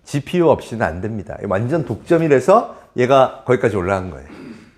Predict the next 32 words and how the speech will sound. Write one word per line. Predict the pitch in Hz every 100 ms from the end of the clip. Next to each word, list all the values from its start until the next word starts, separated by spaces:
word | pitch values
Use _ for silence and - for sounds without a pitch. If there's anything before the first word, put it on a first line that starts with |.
| _ _ _ _ - - _
제가 | 143 185
이날 | 151 165
하도 | 190 220 156
궁금해서 | 147 143 131 120 165 98 - - _ _
이십 | 135 180 190 220 220 -
대 | 202
기업 | - 160 156 156
중에 | 143 120 110 185 - _ _ _ _ _
주도적으로 | - 139 156 214 175 101 -
에이아이 | 107 135 170 190
안 | 120 139
하는 | 175 202
기업은 | 185 180 160
없다고 | 135 - 143 123
하지만, | 147 113
심지어 | - 180 147
아람코도 | 117 143 175 - 143
에이아이 | 131 156 147
기업이라고 | 131 120 123
우기는 | 110 127 135
거 | 95
아시죠? | 90 - 135 - _ _ _ - _ _ _ _ 113
에이아이 | 165 220
안 | 160 120 147
하는 | 202 233
기업은 | 202 190 185
없지만 | 113 - 180 170 113 156 240 - _ _
대표적인 | - 120 - 247 226 220 202
기업 | 156 160 120
열 | 107 143 -
개를 | 175 156
뽑았어요. | 180 196 185 - 76